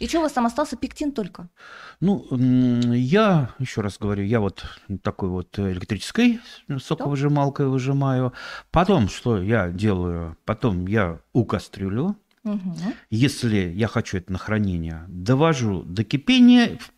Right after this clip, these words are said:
Speaker 2: пастеризованную банку, которая на чайнике стояла
Speaker 1: Мгм.
Speaker 2: и паром пастеризовалась,
Speaker 1: Да-да-да.
Speaker 2: заливаю,
Speaker 1: Да.
Speaker 2: тут же крышкой кры-, переворачиваешь, и, в принципе, вот такой вот простой,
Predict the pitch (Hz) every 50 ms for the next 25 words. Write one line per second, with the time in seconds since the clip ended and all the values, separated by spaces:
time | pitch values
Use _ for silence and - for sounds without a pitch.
0 | _ _ 135 135 131 - - - - - - - - - - - 147 147 156 135
1 | 156 139 107 95 95 110 117 117 113 127 117 95 90 - 95 - 104 98 - 107
2 | 101 98 101 113 110 - - 117 101 95 95 90 - 95 - - - 110 113 107
3 | 110 104 95 90 85 82 82 - - - - 208 226 220 - 117 110 107 104 98
4 | 92 - - 143 123 110 98 98 95 92 90 - - - - - 117 101 107 104
5 | 101 98 101 - 110 104 98 95 95 92 87 - - 196 190 196 180 - 120 123
6 | 123 147 170 247 269 277 277 269 269 269 262 262 247 226 - - 117 113 95 -
7 | 110 - - 254 285 - - - 180 - - 101 92 92 _ _ - 113 127 143
8 | 170 214 254 254 254 - - 190 190 175 - - - - - - - 247 262 254
9 | - - 220 220 208 - - - 131 127 156 - - 131 - - 127 117 - -
10 | - 120 - - - 156 156 147 135 -